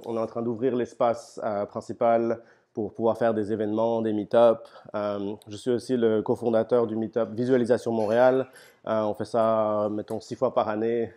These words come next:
des, euh, des rassemblements où on, on jase un petit peu. C'est là que j'ai rencontré votre professeur. Donc ça, c'est Plotly.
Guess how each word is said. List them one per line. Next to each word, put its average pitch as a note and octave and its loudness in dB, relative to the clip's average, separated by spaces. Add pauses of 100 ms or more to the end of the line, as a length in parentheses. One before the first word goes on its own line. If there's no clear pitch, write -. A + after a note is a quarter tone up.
des, G#2+ -4
euh, G#2 -4
des G2+ -8
rassemblements G#2 -6
où G2+ -6
on, F#2+ -14 (400)
on G2 -10
jase G#2+ -2
un G2+ -6
petit - -16
peu. B2+ 0
C'est G#2+ -2
là G2 0
que F#2 -12
j'ai G#2 -12
rencontré F#2+ -12
votre F#2+ -14
professeur. G2+ -6 (1040)
Donc G#2 -10
ça, C#3+ 4
c'est C3 -4
Plotly. B2+ -4